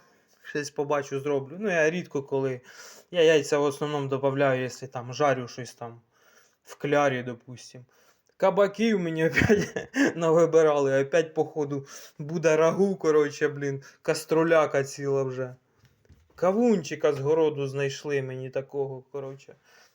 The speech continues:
Ну, маленький, ну, я думаю, що буде він добренький. Перчик ось о.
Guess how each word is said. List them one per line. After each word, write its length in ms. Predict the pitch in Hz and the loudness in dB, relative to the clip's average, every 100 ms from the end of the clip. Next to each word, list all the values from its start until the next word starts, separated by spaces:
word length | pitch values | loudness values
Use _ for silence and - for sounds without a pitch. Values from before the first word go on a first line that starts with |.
| _ | _
Ну, 120 | 170 | -12
маленький, 580 | 165 160 185 269 262 208 | -2 2 2 2 0 0
ну, 100 | 180 | 2
я 120 | 185 | 2
думаю, 400 | 185 208 196 190 | 2 0 2 0
що 160 | 185 185 | 0 -4
буде 280 | 175 180 165 - - - - - | -4 -4 -4 -6 -20 -18 -20 -12
він 140 | 165 165 | -10 -2
добренький. 840 | 180 180 180 147 131 - 131 - _ - - _ _ _ _ _ - | 0 2 2 2 -2 -12 -16 -16 _ -16 -16 _ _ _ _ _ -2
Перчик 680 | 196 196 147 127 - 135 | 2 2 0 -6 -12 -10
ось 260 | 131 - | -12 -12
о. 40 | - | -12